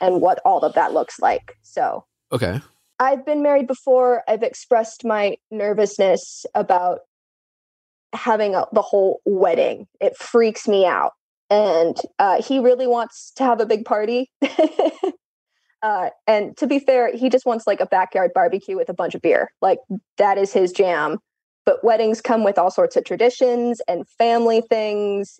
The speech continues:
Speaker 1: And since I,
Speaker 2: And so to be
Speaker 1: uh, I
Speaker 2: clear, you're like,
Speaker 1: Mm-hmm.
Speaker 2: you don't want any wedding? Like, but are you down to get married? Like, and, and, and if,
Speaker 1: Down to get married.
Speaker 2: and if so, like, you just wanna, like, go to a courthouse, real
Speaker 1: That's
Speaker 2: quiet,
Speaker 1: my dream.
Speaker 2: just the two of you
Speaker 1: <laughs>
Speaker 2: and, and a witness.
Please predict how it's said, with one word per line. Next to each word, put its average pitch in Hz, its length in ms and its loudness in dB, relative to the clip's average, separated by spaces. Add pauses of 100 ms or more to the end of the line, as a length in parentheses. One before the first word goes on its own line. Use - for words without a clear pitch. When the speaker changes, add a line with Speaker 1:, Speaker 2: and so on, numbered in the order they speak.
(100)
Speaker 1:
And 170 440 -2 (440)
since - 580 -6 (220)
I, 175 480 2
Speaker 2:
And 143 100 2
so 160 140 4
to 160 100 2
be 156 80 4
Speaker 1:
uh, - 20 6
I - 20 -4
Speaker 2:
clear, 110 520 2
you're 127 140 -2
like, 117 180 0 (160)
Speaker 1:
Mm-hmm. 220 120 2 (760)
Speaker 2:
you 131 100 0
don't 170 120 2
want 113 260 0
any 160 260 2
wedding? 175 540 -2 (300)
Like, 123 340 -4
but 143 160 -2 (140)
are 127 80 0
you 139 100 2
down 135 220 0
to 123 80 0
get 110 180 -4
married? 131 460 0
Like, 110 280 -2
and, 117 240 -2
and, 113 220 -2
and 117 160 -2
if, - 60 6
Speaker 1:
Down 269 160 2
to 254 100 4
get 208 160 0
married. 190 180 2
Speaker 2:
and 123 80 4
if 123 120 2
so, 127 400 2
like, 113 240 0
you 107 40 -2
just 113 200 -2
wanna, 113 160 -2
like, 107 180 -2 (180)
go 110 160 0
to 107 140 0
a 98 60 -2
courthouse, 104 1120 -2
real 104 220 -2
Speaker 1:
That's - 80 -16
Speaker 2:
quiet, - 340 2
Speaker 1:
my 262 100 2
dream. 180 400 0
Speaker 2:
just - 280 2
the 143 60 0
two 127 220 4
of 117 140 2
you 117 320 4
Speaker 1:
<laughs> 110 60 0
Speaker 2:
and, 107 280 0
and 107 140 -2
a 98 60 2
witness. 87 600 -2